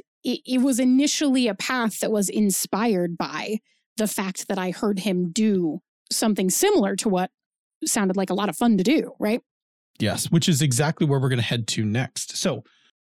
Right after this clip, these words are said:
Speaker 2: once you have a list of things that you were inspired by, or maybe it was just one, but we need you to pick one.
Speaker 1: Yes.
Speaker 2: Okay?
Speaker 1: Start
Speaker 2: We need
Speaker 1: with
Speaker 2: you to
Speaker 1: that one thing. <laughs>
Speaker 2: start with one thing, uh, because two things here.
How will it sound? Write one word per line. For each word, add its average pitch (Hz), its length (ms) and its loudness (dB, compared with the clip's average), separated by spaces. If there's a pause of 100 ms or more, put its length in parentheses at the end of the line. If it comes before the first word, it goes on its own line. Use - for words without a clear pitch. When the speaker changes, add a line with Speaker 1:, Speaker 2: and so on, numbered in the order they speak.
(180)
Speaker 2:
once 175 540 2
you 180 180 4
have 151 220 0
a 135 40 0
list 123 320 -2
of 110 120 -2
things 107 480 -2
that 120 140 -4
you 113 120 -2
were 110 140 -2
inspired 113 500 -4
by, 123 160 -2
or 160 100 2
maybe 190 300 4
it 160 80 2
was 139 140 2
just 123 180 -2
one, 107 160 -2
but 120 80 0
we 170 120 4
need 208 180 4
you 220 60 4
to 180 60 4
pick - 300 -2
one. - 140 -4 (400)
Speaker 1:
Yes. - 400 -2
Speaker 2:
Okay? 139 260 0 (160)
Speaker 1:
Start - 240 0
Speaker 2:
We 180 60 8
need 226 100 6
Speaker 1:
with 226 80 2
Speaker 2:
you 208 60 4
to 202 80 2
Speaker 1:
that 202 40 2
one 214 200 2
thing. - 280 -8
<laughs> - 140 -20
Speaker 2:
start 214 320 2
with 131 260 2
one 247 280 6
thing, 139 340 0 (460)
uh, - 260 -4
because 175 480 2 (600)
two 240 180 4
things 123 260 -2
here. - 220 -6